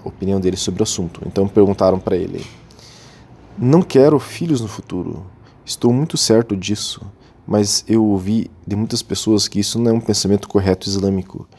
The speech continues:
Eu não entendo. Talvez seja mustahab ter filhos." Agora, só abrindo parênteses para explicar o que é mustahab. Mustahab é um termo islâmico que se refere a ações recomendadas, incentivadas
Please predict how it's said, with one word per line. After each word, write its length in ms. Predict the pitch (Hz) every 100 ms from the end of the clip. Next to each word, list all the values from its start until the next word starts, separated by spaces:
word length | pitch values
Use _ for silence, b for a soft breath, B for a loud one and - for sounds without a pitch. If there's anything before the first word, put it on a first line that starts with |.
| b b b
Eu 120 | 113
não 100 | 123
entendo. 460 | 147 120 127 92 80 b b b
Talvez 300 | - 113 127
seja 340 | 131 127 120 117
mustahab 1000 | 104 117 123 - - 104 - 110 104 - - _ B B - -
ter 140 | 107
filhos." 640 | 104 107 95 87 - - -
Agora, 220 | 92 95
só 100 | -
abrindo 240 | 95 98
parênteses 260 | 101 98 110
para 100 | 92
explicar 240 | - -
o 40 | 92
que 80 |
é 40 | 92
mustahab. 520 | 92 - 85 101 87
Mustahab 380 | 98 - 92 98
é 40 |
um 40 | 98
termo 180 | 98
islâmico 420 | 101 98 104 113 -
que 140 | -
se 180 | 113 104
refere 540 | 107 101 95 101 107 B B B B -
a 120 | 101
ações 440 | 98 - 113 98
recomendadas, 920 | - 104 156 135 117 95 87 82 - - b b -
incentivadas 880 | 143 - 123 - 98 101 110 107